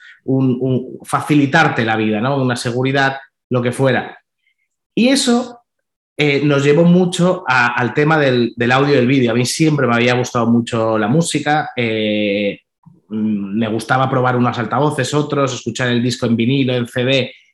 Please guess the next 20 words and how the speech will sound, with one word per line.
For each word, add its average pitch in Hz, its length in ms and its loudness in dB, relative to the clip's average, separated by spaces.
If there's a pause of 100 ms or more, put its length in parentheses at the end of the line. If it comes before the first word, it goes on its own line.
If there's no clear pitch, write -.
y 127 120 2
ve-, 131 300 2
y 127 120 2
ver 131 180 2
esas 123 240 -2
diferencias, 127 560 -2
esos 123 240 -4
directos, 135 560 -2
esas 123 220 -8
grabaciones. 147 640 -4 (680)
Entonces, 160 640 0
eh, 123 520 0
y 131 80 -2
sobre 127 220 0
todo, 156 420 0
pues - 160 -4
el 113 100 0
mundo 123 220 2
del 117 160 0
cine. 113 380 -4